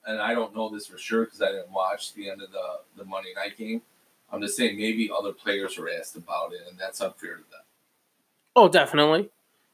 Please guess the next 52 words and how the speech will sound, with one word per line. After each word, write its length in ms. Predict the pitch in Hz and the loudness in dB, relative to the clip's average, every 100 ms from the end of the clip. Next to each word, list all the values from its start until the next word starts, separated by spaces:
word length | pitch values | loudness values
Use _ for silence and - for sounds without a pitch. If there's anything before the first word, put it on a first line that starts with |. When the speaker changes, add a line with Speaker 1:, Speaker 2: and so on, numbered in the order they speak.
| _ _ - | _ _ 4
Speaker 2:
But, 260 | 170 170 | 8 10
like, 220 | 175 160 - | 10 6 2
again, 280 | 143 143 147 | 2 4 6
and 180 | 160 156 | 8 8
that, 480 | 151 147 151 151 156 - - | 8 6 0 -10 -12 -14 -6
you 160 | 156 | 0
know 220 | 156 151 135 | 6 6 8
how 320 | 143 131 127 | 8 8 2
players 280 | - 127 123 | 2 4 4
are 60 | 123 | 2
gonna 180 | 120 113 | 2 0
be. 200 | 113 110 | 0 0
They're 120 | 110 | 0
gonna 160 | 113 | -2
stick 220 | 110 120 110 | -2 0 0
up 100 | - | 0
for 100 | 110 | 0
their 100 | 107 | 0
teammate. 500 | - 110 107 107 - _ _ | -2 2 6 6 4 _ _
Speaker 1:
That's 120 | - - | -4 4
Speaker 2:
I 60 | |
Speaker 1:
what 100 | 139 | 6
Speaker 2:
support 120 | 156 147 | 6 8
Speaker 1:
exactly 220 | 156 147 | 8 10
what 120 | 151 | 10
I 40 | |
Speaker 2:
whatever 140 | 147 151 | 12 10
Speaker 1:
was 120 | 143 | 8
Speaker 2:
his 100 | 147 | 6
Speaker 1:
talking 100 | 156 | 8
about 40 | 143 | 8
Speaker 2:
decision 160 | 143 | 8
Speaker 1:
before, 220 | 139 135 139 | 8 8 6
Speaker 2:
is. 80 | |
Speaker 1:
yeah. 60 | - - - - | 2 -6 -8 4
Speaker 2:
And, 180 | 165 160 | 6 8
Speaker 1:
Exactly. 160 | 165 156 | 8 10
Speaker 2:
like, 60 | |
we, 120 | 170 | 10
like, 300 | 151 170 160 | 8 6 4
we're 340 | 143 139 139 139 | 4 2 6 8
gonna 200 | 139 131 | 6 4
leave 260 | 139 135 | 2 4
it 60 | 127 | 4
at 160 | 117 - | 4 6
that. 300 | 185 135 - - - - | 6 6 0 -12 0 8
But 240 | 151 135 - - _ _ _ _ _ _ _ _ _ _ _ - | 8 8 0 -16 _ _ _ _ _ _ _ _ _ _ _ 6
I 140 | 165 | 8
don't 180 | 170 156 | 8 6
think 160 | 160 147 | 4 4
it's 160 | 139 | 2
also 460 | 151 139 - 135 | 2 2 0 -2